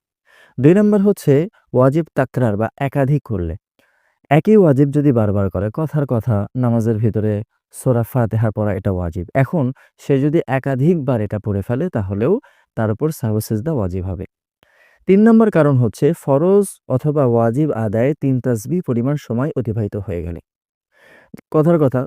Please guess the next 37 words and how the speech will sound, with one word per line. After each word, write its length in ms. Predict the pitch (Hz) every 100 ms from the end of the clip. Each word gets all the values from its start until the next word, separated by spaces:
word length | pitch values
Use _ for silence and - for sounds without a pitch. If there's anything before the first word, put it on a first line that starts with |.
| 220
সূরা 220 | - 131
ফাতিহার 380 | 127 120 135 135
পর 140 | 135 135 -
আরেকটা 260 | 123 -
সূরা 260 | 131 - 120
মেলানো, 300 | 113 107 123 -
এটা 120 | 113
হচ্ছে 280 | 110 113 - 180
ওয়াজিব। 400 | 123 95 90 90 _ _ _ _ _ -
এখন 320 | 131 202 175 135 - _ -
সূরা 300 | - 156 170 -
ফাতিহা 480 | - 147 185 170 202 -
পড়ার 300 | 147 156 156 - _ _ _
পর 180 | 151 107 85 107 _ _ _ _
কোন 180 | 180 185
সূরা 260 | 165 160 151 -
পড়তে 240 | 135 135
হবে 240 | 123 117 117
এটা 180 | 127 127
চিন্তা 280 | 127 127 127
করতে 260 | 127 120 135
করতে 220 | 143 139
তিন 180 | 147 139 123
তাসবিহ 320 | 123 110 139
বেশি 260 | 120 107 165
সময় 320 | 175 117 110 107
পার 160 | 95 90
হয়ে 120 | 85 82
গেল, 160 | 80 92 - _ _
তাহলেও 360 | 131 131 180 202
তার 180 | 143 113
উপরে 240 | 110 143 180
সাহু 200 | - 101 120
সিজদা 340 | - 104 113
ওয়াজিব 320 | 151 92 98 82
হবে। 140 | 85 82 - _ _ -
অথবা 340 | 147 202 165